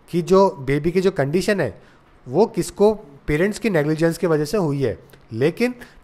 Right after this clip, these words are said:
टेस्ट ने क्या शो कर दिया कि वो रेयर वायरस की वजह से हुआ है। वर्ब फॉर्म्स क्या है? ascribe, ascribed and ascribed।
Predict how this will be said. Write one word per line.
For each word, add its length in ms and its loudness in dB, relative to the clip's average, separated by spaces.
टेस्ट 200 0
ने 100 -2
क्या 140 0
शो 200 0
कर 160 -2
दिया 200 0
कि 180 -6
वो 180 0
रेयर 300 0
वायरस 400 -2
की 80 0
वजह 180 0
से 120 -4
हुआ 200 0
है। 160 -8
वर्ब 180 2
फॉर्म्स 300 0
क्या 120 4
है? 240 0
ascribe, 440 0
ascribed 520 0
and 200 -2
ascribed। 540 2